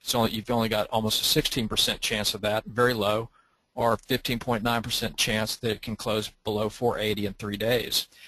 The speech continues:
So these are the probability statistics that you look at when you're a lot of times trading options where you're,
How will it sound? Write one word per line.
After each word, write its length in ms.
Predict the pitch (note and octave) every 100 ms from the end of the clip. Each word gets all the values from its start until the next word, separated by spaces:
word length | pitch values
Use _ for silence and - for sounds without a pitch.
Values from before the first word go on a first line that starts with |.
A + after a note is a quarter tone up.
| - - _
So 140 | -
these 260 | B2+ F#3+ G3
are 60 | D3+
the 80 |
probability 600 | - C#3 B2+ A2+ C3 D#3
statistics 720 | C3 - - A2+ G#2 - - -
that 120 | F2+
you 120 | G#2
look 300 | G#2+ C#3+ -
at 260 | G#2 G2+ - _ _ _
when 180 | - A#2
you're 360 | A2+ A2 G#2+ F#2+ _ -
a 80 |
lot 140 | A2+ A2+
of 60 |
times 260 | - A2+ G#2
trading 460 | - B2+ B2 A2+ G#2+
options 540 | A2 A2+ - G#2 G2
where 100 | A2
you're, 300 | A2 G#2+ G#2